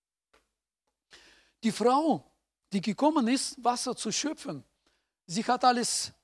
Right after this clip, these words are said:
ihren Gefäß, ste-, äh, lässt das stehen und rennt in die Stadt und erzählt Menschen über Jesus. "Guck mal, dass es, äh, äh, Christus ist.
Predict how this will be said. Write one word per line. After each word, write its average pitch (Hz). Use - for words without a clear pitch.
ihren 226
Gefäß, 302
ste-, -
äh, 226
lässt 226
das 185
stehen 302
und 226
rennt 294
in 285
die 240
Stadt 302
und 240
erzählt 262
Menschen 262
über 262
Jesus. 254
"Guck 349
mal, 247
dass 240
es, -
äh, 247
äh, 185
Christus -
ist. -